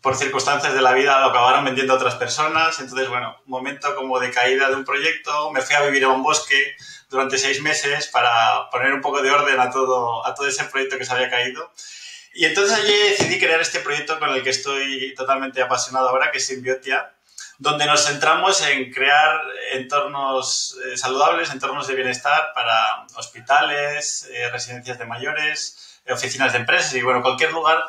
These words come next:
que necesite, que yo considero que son la mayoría, mejorar un poco el, la vida de las personas.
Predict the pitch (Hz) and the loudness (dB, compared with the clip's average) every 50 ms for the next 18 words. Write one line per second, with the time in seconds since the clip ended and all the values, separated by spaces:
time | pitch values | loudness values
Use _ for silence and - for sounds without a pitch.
0 | - - _ _ _ _ _ _ - 147 139 135 131 139 131 127 139 135 135 143 | -8 -16 _ _ _ _ _ _ -6 -4 -4 -4 -4 -2 -2 -2 -2 -2 -4 -4
1 | 131 - - - - 117 123 123 - - - - 123 123 127 127 123 117 123 127 | -6 -6 -8 -8 -6 -6 -6 -2 -2 -4 -2 -2 0 0 0 2 0 0 2 2
2 | 127 123 120 117 120 123 131 135 143 143 - - 139 131 123 123 - 127 123 131 | 2 2 2 2 2 2 2 2 2 0 -2 -6 -4 -2 -2 0 2 2 2 2
3 | 131 131 131 127 127 131 127 123 123 127 - - - - 123 117 117 117 117 113 | 2 0 0 0 2 2 2 2 0 -2 -4 -6 -10 -6 -4 -2 -2 -2 -2 -2
4 | 113 110 107 - 113 - - - 104 101 - - - - | -2 -4 -6 -6 -10 -14 -14 -16 -18 -20 -20 -20 -20 -20